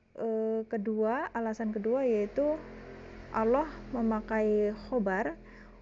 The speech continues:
eh, untuk lebih tegas, ya,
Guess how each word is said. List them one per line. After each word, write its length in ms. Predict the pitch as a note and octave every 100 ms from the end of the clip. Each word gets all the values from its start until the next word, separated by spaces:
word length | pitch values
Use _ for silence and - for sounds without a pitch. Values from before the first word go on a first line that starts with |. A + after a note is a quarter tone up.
| - - -
eh, 640 | G#3+ G#3+ G#3 G#3 G#3 G#3 -
untuk 400 | G#3+ G#3+ B3+ C#4 - - -
lebih 320 | A#3+ A3 G#3 -
tegas, 720 | G3 F#3 E3 - - - -
ya, 240 | G3 G3+